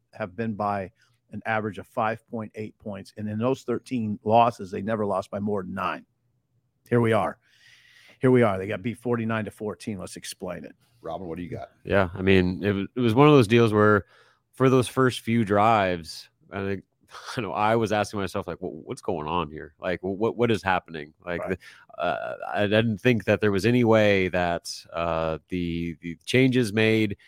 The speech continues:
Speaker 3: in the span of a week would all of a sudden fix all of Nebraska's problems. But for a couple drives, it <laughs> looked like it did. They were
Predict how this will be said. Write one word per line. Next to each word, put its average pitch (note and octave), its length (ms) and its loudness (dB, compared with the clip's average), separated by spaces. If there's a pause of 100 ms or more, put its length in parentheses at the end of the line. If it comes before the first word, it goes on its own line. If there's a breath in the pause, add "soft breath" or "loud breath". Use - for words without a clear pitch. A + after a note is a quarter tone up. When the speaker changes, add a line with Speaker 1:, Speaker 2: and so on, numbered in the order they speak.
(100)
Speaker 3:
in F#2+ 80 -8
the F#2+ 60 -2
span A#2 320 0
of G#2 80 -2
a G2 80 0
week G2+ 320 0
would G2 80 -2
all G2+ 140 4
of F#2+ 60 -2
a F#2 60 -8
sudden F#2 600 -6 (160)
fix - 320 -4
all G#2 240 0
of G2 80 -2
Nebraska's G2 460 -2
problems. F#2+ 440 0
But E2+ 140 -4
for F#2 140 -2
a F2 40 -6
couple G2+ 220 -2
drives, G2 460 2
it F2 80 -14
<laughs> - 0 -
looked - 260 -6
like - 160 -12
it - 160 -4
did. A#2 240 -2
They G#2 140 0
were A2+ 240 4